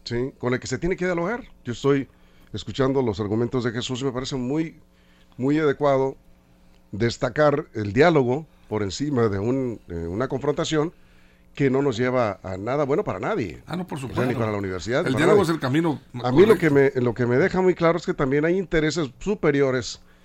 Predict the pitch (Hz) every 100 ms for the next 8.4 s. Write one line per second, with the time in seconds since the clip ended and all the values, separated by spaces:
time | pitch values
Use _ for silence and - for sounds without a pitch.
0 | _ - 110 123 113 165 175 143 143 165
1 | - 143 123 107 101 127 196 156 107 101
2 | 95 104 104 76 80 92 85 - - -
3 | - - - 110 120 131 151 - 135 127
4 | 120 - - 113 107 123 135 135 113 92
5 | 101 110 110 98 92 92 135 131 120 -
6 | - - - - - - 90 95 95 85
7 | - - 143 - 202 - 127 113 90 95
8 | 87 156 110